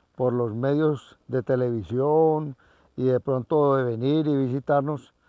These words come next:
se van encantados. Entonces este es un producto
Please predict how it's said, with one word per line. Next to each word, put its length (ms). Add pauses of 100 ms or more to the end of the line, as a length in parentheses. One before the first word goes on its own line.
(140)
se 140
van 200
encantados. 800 (920)
Entonces 280
este 180
es 80
un 140
producto 840